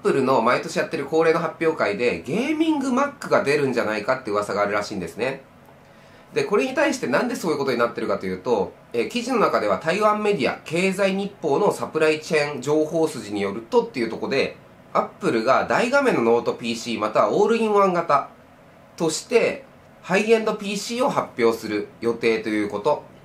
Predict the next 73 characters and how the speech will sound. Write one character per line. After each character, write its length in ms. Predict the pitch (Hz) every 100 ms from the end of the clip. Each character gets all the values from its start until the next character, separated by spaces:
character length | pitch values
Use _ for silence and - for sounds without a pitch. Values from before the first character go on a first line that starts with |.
| -
っ 20 |
て 80 | 156
い 40 |
う 20 |
ふ 40 | 135
う 20 |
に 80 | 107
書 60 |
か 160 | 104 117
れ 80 | 101
て 100 | 85
ま 160 | 80
す。 160 | - -
ま 80 | 135
あ、 40 |
も 120 | 131
っ 60 | -
と 120 | -
も 200 | 240 202
こ 120 | - 185
の 100 | 190
記 120 | 247
事 100 | 254
の 100 | 277
中 240 | 180 139
で 100 | 113
も、 320 | 107 123 87 - -
え 80 |
ー、 40 | 104
今 180 | 123 220
の 100 | 240
と 120 | 240
こ 60 |
ろ 80 | 226
信 200 | - 202
憑 260 | 202 208 202
性 140 | 208
は 100 | 208
そ 100 | 202
れ 60 | 143
ほ 100 | 151
ど 100 | 143
高 240 | 160 160 151
く 80 |
な 140 | 120 139
い 80 | 135
と 40 |
い 80 | 110
う 60 | 104
こ 80 |
と 100 | 110
な 120 | 104 95
の 120 | 95
で、 320 | 135 107 - -
ま 60 |
あ、 40 | 190
ち 60 |
ょ 20 |
っ 20 | 269
と 40 |
微 160 | 127 127
妙 200 | 143 147
な 100 | 139
情 220 | 139 127
報 180 | 131 123
な 100 | 120
ん 60 |
で 80 | 107
す 80 | -
け 80 | 95
れ 60 |
ど 80 | 90
も、 260 | 123 117